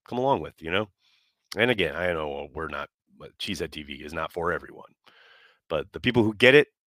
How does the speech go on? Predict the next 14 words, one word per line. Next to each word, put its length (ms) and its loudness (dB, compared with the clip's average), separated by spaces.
I'm 100 -16
really 200 -2
glad 240 -4
you're 100 -12
here, 200 -18
including 320 -4
you, 100 -12
Gary. 380 -18
Thank 200 -12
you. 100 -20
Jocelyn, 440 10
what's 100 -2
going 220 8
on? 320 4